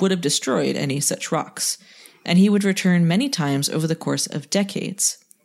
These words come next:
Then, during excavations in the early nineteen nineties, Wendorf and a team of excavators, including Polish archaeologist Romuald Schild,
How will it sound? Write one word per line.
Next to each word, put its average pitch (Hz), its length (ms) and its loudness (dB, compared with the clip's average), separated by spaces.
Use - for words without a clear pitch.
Then, 214 420 2
during 185 320 2
excavations 180 720 0
in - 160 0
the 160 140 -2
early 156 260 -2
nineteen 151 400 -4
nineties, 185 480 0
Wendorf 208 460 4
and 175 160 2
a 165 40 2
team 175 260 2
of 226 80 0
excavators, 139 800 -2
including 156 480 -2
Polish 147 360 -2
archaeologist 139 800 -4
Romuald 165 800 2
Schild, 196 540 0